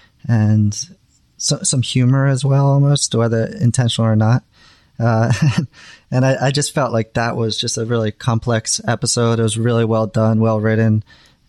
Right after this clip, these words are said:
and by far the best Star Trek original series episode, I feel.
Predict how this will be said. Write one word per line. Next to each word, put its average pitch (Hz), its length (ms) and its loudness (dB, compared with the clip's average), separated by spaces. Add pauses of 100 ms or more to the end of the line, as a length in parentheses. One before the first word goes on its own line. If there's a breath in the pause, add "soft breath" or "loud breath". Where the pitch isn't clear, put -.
and 104 560 0
by 107 160 -2
far 113 540 -2
the 104 80 -4
best 104 340 -2
Star 104 240 0
Trek 104 280 0 (180)
original 110 400 0
series 101 400 0
episode, 101 500 0
I 110 160 0
feel. 98 300 -2